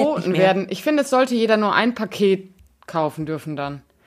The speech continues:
Speaker 1: Also ich finde, das sollte komplett verboten werden, aber ich meine, die ko-, irgendwie kriegen die Leute das ja immer, aber es zumindest eingeschränkt werden. Also warum kaufen die Leute dann direkt auch so viel?
Speaker 2: Ja,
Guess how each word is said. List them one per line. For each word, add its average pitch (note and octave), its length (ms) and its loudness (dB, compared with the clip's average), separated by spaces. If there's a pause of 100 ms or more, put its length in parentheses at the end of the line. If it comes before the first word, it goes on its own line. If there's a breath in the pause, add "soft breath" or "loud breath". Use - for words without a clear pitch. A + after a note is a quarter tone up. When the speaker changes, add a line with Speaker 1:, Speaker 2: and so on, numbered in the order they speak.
(260 loud breath)
Speaker 1:
Also F3+ 120 0
ich F3 80 -6
finde, B3+ 160 4
das B3 80 0
sollte A3 160 2
komplett G#3 420 4
verboten C#4 520 2
werden, C4+ 200 2
aber G3+ 140 -2
ich G3 80 -6
meine, G3+ 180 4
die F3+ 120 0
ko-, G3 180 -4
irgendwie A3 380 4
kriegen G3+ 280 4
die F#3+ 80 6
Leute F3+ 300 4
das E3 200 -6
ja E3+ 80 -2
immer, E3 260 -2
aber D3 200 0
es E3 100 -6
zumindest G3 400 0
eingeschränkt F3+ 760 -2
werden. D#3+ 220 -2
Also D#3 260 -6 (400 loud breath)
warum F#3 220 4
kaufen B3+ 280 2
die C4 80 6
Leute G#3 300 4
dann G3+ 180 0
direkt G3 300 0
auch F#3+ 100 0
so F3+ 140 -4
viel? A#3 500 -2 (920)
Speaker 2:
Ja, B3 320 2